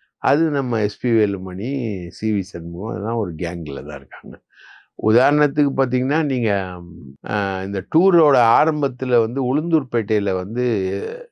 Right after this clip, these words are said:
இவர் பேசுறாரு, எடப்பாடி பழனிசாமி பேசுறாரு. அதுதான் ஸ்டார்டிங், டூரோட ஸ்டார்டிங். அதுக்கு எஸ் பி வேலுமணியும் வரல, பக்கத்து மாவட்டத்துல இருக்க சி வி சண்முகமும் வரல, தங்கமணியும் வரல.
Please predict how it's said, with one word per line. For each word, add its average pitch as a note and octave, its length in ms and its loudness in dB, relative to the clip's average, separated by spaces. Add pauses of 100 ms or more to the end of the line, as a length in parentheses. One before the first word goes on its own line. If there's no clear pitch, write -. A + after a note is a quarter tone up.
இவர் A#2+ 280 2
பேசுறாரு, G2+ 540 -4
எடப்பாடி G2 420 -2 (120)
பழனிசாமி F2+ 520 -8 (100)
பேசுறாரு. E2 520 -14 (500)
அதுதான் A2+ 580 2
ஸ்டார்டிங், C3 540 -4 (840)
டூரோட C#3+ 320 4 (100)
ஸ்டார்டிங். G2+ 320 -6
அதுக்கு C#3 320 0
எஸ் C3 160 -2
பி F#3 160 -2
வேலுமணியும் D3+ 540 2
வரல, C#3 360 -2
பக்கத்து F#3 460 -2
மாவட்டத்துல C#3+ 640 -2
இருக்க D#3 380 -2 (340)
சி - 240 0
வி G#3+ 120 4
சண்முகமும் C#3+ 720 -2
வரல, B2 180 0 (120)
தங்கமணியும் E3+ 600 2
வரல. C#2 160 -10